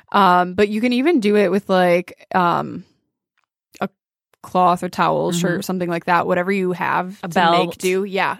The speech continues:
Speaker 2: A
Speaker 1: Until
Speaker 2: bra strap. <laughs>
Speaker 1: Bras are kinda flimsy. I don't know if that, that would work, but definitely a belt.
Speaker 2: Yeah.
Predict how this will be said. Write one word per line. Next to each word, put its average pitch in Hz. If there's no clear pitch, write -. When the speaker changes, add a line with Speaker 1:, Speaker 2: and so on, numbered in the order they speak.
Speaker 2:
A 202
Speaker 1:
Until 185
Speaker 2:
bra 180
strap. 247
<laughs> -
Speaker 1:
Bras 311
are 427
kinda 294
flimsy. 180
I 196
don't 214
know 180
if 160
that, 156
that 190
would 269
work, 311
but 208
definitely 285
a 214
belt. 180
Speaker 2:
Yeah. 190